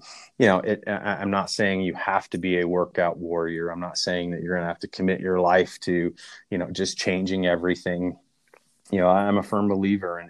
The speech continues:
in finding some balance and some middle ground, but understanding that <clears throat> if we do at least some minimal dosages of things over time, and, and it could be, you know, based on injury and things like that. Hey,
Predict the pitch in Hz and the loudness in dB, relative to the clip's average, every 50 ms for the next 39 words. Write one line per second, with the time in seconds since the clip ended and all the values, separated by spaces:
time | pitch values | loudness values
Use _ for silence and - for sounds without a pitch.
0 | - 92 87 87 - - - 92 90 95 95 95 90 87 82 - - 92 87 87 | -12 -10 -10 -10 -6 -4 -2 0 2 2 2 0 0 -2 -4 -4 -4 -2 -2 -2
1 | 85 87 87 90 85 85 87 95 92 87 85 - - 87 85 - - 87 85 87 | -2 0 2 2 2 2 0 -4 -4 -4 -6 -8 -8 -8 -6 -6 -6 -4 -4 -2
2 | 82 82 80 73 - 101 110 110 107 95 90 90 85 - - - - - - _ | -2 -2 -2 -2 0 2 4 4 4 4 2 0 -2 -6 -10 -20 -20 -20 -20 _
3 | - - 110 107 104 104 98 - - - 104 101 104 104 101 95 92 90 90 85 | 4 6 6 6 6 6 2 0 -2 -4 -2 -2 -2 -2 -2 -2 -4 -4 -4 -2
4 | 87 87 87 87 90 - _ _ - 123 127 113 - - _ - 107 104 98 - | -2 0 0 0 0 -2 _ _ -4 -4 -4 -4 -6 -10 _ -2 0 0 0 -2
5 | - 98 95 92 92 92 90 90 - - - - _ _ _ _ - 101 98 110 | -2 -2 0 2 2 0 -2 -4 -8 -18 -20 -20 _ _ _ _ -6 2 6 8
6 | 110 110 110 104 107 - 95 87 - 98 101 101 98 - - - 101 95 92 92 | 8 8 8 6 6 4 0 -2 -2 0 0 0 0 0 -2 -4 -2 -2 0 0
7 | 92 92 92 92 90 87 80 87 90 92 87 - 92 87 90 85 80 - 87 - | 0 0 0 0 -2 0 2 2 2 2 2 -2 -4 -4 -4 -4 -4 -4 -4 -4
8 | - - 87 87 87 80 87 85 82 80 82 - - - - 87 90 90 92 101 | -4 -4 -4 -2 -2 0 0 0 -2 -2 -6 -10 -10 -6 -4 -2 0 0 2 2
9 | 107 104 - - 95 92 95 95 90 - 107 107 104 - - 120 113 101 92 90 | 2 2 0 -2 -2 -2 -2 -2 -2 -2 0 0 0 2 4 4 4 4 4 2
10 | 87 87 87 87 90 85 82 82 - 92 92 90 - - - 90 87 87 82 87 | 2 2 0 -2 -2 -4 -4 -2 2 2 2 2 2 0 -2 -2 0 -2 -2 0
11 | 92 95 92 90 90 92 92 92 87 - - 90 90 87 - 87 85 85 - - | 0 2 2 2 2 0 0 0 -2 -4 -4 -6 -6 -4 -4 -4 -4 -2 -2 2
12 | 85 90 98 - - - 113 104 87 - | 4 4 4 4 2 4 4 4 4 2